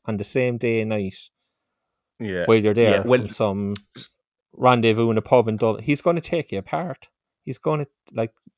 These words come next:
Speaker 2: Yeah, I
Speaker 1: he's
Speaker 2: didn't think the
Speaker 1: just gonna make
Speaker 2: rendezvous was,
Speaker 1: mincemedia,
Speaker 2: was, was
Speaker 1: like.
Speaker 2: gonna happen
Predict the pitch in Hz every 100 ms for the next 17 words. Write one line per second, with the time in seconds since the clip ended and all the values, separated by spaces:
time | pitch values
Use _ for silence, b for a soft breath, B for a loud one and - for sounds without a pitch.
0 | _ 117 - 127 107 120 139 156 170 156
1 | 113 113 120 117 107 113 107 107 147 143
2 | 123 113 127 110 107 120 104 - 123 -
3 | 117